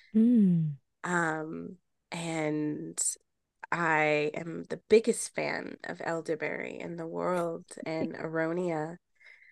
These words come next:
Speaker 2: uh, which is rich in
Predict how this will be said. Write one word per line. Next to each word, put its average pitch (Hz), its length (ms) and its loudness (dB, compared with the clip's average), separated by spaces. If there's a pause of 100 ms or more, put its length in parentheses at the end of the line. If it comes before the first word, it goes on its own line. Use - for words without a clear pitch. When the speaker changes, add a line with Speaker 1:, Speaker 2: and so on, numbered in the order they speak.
(140)
Speaker 2:
uh, 160 400 4
which 165 360 0
is 156 360 -4
rich 165 760 -2
in 156 440 -6